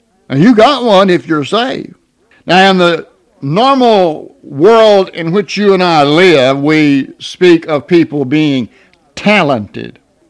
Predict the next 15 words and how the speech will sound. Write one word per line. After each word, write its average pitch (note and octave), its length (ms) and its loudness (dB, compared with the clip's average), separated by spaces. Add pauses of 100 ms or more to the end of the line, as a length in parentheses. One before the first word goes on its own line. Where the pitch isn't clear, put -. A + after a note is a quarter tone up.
That A2+ 200 -6
is, C#3 280 0
as C3 220 0
an D3 120 -4
artist D#3 720 0
or B2 280 0
a B2+ 60 -2
musician D#3 880 -2
or A#2 260 -2
an A2+ 80 -6
athlete, D#3 720 -2
we C#3 200 -4
say D3 300 -4
these D3 360 0
are C#3+ 300 2